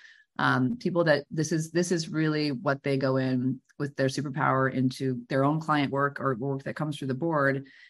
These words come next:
And so they're able to share their learnings across our community so that members of the community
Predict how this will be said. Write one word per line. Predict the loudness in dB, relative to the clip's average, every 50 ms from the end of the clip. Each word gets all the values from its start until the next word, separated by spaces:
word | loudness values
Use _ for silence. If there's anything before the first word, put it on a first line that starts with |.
| _ _ -2
And | 0 0 0
so | 0 -2 -2
they're | 0 2 4 4 4 4 2
able | 0 -2
to | -4 -6
share | -6 -4 -4 -2 -2 -2
their | -2 -2 -2
learnings | -2 0 0 0 0 2 2 0 0 -2
across | -4 -4 -2 0 0 0 -2
our | -4 -6
community | -4 0 2 2 4 2 2 0 0 -2 -2 -2
so | -4 -2 -2 0
that | 0 0 0 0
members | 0 2 2 0 -2 -2
of | -2 -4
the | -4 -4
community | -2 -2 0 0 2 2 2 2 2 0 -2